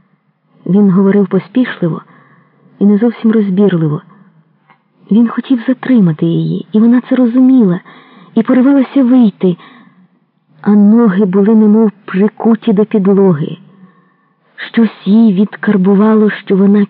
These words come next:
піде, і, мабуть, назавжди, і згасне все, отой міраж, оті її тривоги, і вже їх не вернеш, а так же й треба,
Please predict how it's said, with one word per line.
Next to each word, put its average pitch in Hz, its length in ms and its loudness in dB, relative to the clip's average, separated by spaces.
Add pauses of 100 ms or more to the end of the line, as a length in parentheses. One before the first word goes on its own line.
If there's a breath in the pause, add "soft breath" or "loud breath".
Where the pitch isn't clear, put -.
(160)
піде, 185 440 0 (260)
і, 185 100 -4
мабуть, 220 540 -2 (280)
назавжди, 175 800 -4 (760 soft breath)
і 226 100 2
згасне 233 520 -2
все, - 480 -6 (920)
отой 208 340 0
міраж, 190 800 -2 (680 loud breath)
оті 208 240 -2
її 240 220 4
тривоги, 202 720 0 (1080)
і 202 80 0
вже 180 260 0
їх 254 320 -2
не 214 120 2
вернеш, 175 920 -4 (800)
а 165 120 -6
так 208 280 -2
же 220 120 0
й 214 80 -2 (100)
треба, 214 480 -4